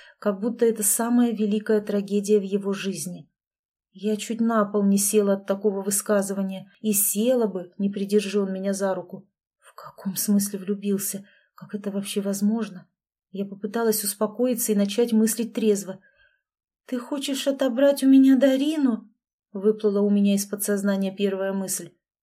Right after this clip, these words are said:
«Что?» Теперь лицо вытянулось у него. «Ну, ты сказал, что влюбился и хочешь за мной ухаживать. Значит, тебе что-то от нас нужно. Первое, что приходит на ум, это то, что тебе нужна моя дочь»,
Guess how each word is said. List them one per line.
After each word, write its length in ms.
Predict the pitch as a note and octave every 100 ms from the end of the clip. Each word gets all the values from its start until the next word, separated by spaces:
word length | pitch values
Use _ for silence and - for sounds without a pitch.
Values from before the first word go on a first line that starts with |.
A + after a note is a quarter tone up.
| _
«Что?» 880 | - - - - F#3+ F#3 F#3+ A3+ A3 _ _ _ - -
Теперь 300 | G3+ G#3 G#3+
лицо 340 | A#3+ - A3+
вытянулось 560 | A3 G#3+ G#3+ A3 G#3+ A3+
у 40 |
него. 440 | A3+ G#3 F3+ E3+ _ _ -
«Ну, 460 | A#3 B3+ C#4 C#4 -
ты 120 | C4+
сказал, 480 | C4+ C#4+ B3 D4 C4+
что 200 | - B3+
влюбился 600 | B3 C4+ B3 D4+ - B3
и 20 |
хочешь 380 | A#3 B3+ B3 A3+
за 120 | C#4
мной 220 | C#4 C4
ухаживать. 600 | C4+ C#4+ B3 G3+ G3 G3 _ _ _ _ -
Значит, 400 | A3 A#3+ A#3 A#3
тебе 200 | A3+ A#3+
что-то 340 | - B3+ B3
от 80 | B3
нас 240 | A#3+ A#3+
нужно. 480 | B3+ C4+ B3 A3 G3+ _ _ _
Первое, 340 | - B3+ A#3 A#3
что 180 | -
приходит 440 | A3+ A#3 B3 A3+ A3+
на 160 | A#3+
ум, 240 | B3+ D4 C4
это 220 | A3 A#3+
то, 200 | A#3+ C4+
что 220 | C#4 -
тебе 220 | A3+ A3 B3+
нужна 340 | B3 A#3 B3+
моя 240 | A#3+ B3
дочь», 400 | A3+ A#3+ G#3+ -